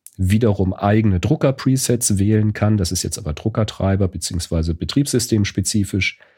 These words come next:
Und wenn man jetzt hier am Mac zum Beispiel an seinem Druckertreiber hinterlegt hat, man möchte hier immer ein bestimmtes Drucker-Preset benutzen,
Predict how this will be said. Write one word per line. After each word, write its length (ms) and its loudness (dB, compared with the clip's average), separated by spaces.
Und 180 2
wenn 100 4
man 140 4
jetzt 180 2
hier 180 0
am 140 2
Mac 240 2
zum 160 0
Beispiel 380 2
an 160 4
seinem 220 2
Druckertreiber 680 0
hinterlegt 640 0
hat, 200 -2
man 140 2
möchte 300 -2
hier 180 -2
immer 260 0
ein 200 0
bestimmtes 580 -2
Drucker-Preset 960 0
benutzen, 640 0